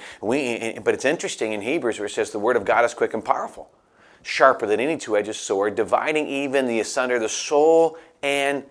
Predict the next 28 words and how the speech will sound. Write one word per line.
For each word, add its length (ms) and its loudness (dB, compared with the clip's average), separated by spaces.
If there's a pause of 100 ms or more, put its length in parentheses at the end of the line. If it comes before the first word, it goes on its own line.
(180)
spirit." 720 -2 (1300)
The 60 -4
Word 160 6
of 80 6
God 240 4
gets 180 -4
deep 300 -2
down, 260 0
it 100 -6
breaks 260 0
it, 80 -4
and 100 -6
helps 320 -2
us 120 -4
to 100 -12
deal 260 -2
with 220 -2
these 280 -8
things. 280 -10
And 80 -8
that's 180 -8
why 80 -4
it's 140 -8
so 240 0
important 340 2
not 180 0
only 200 0
to 200 -6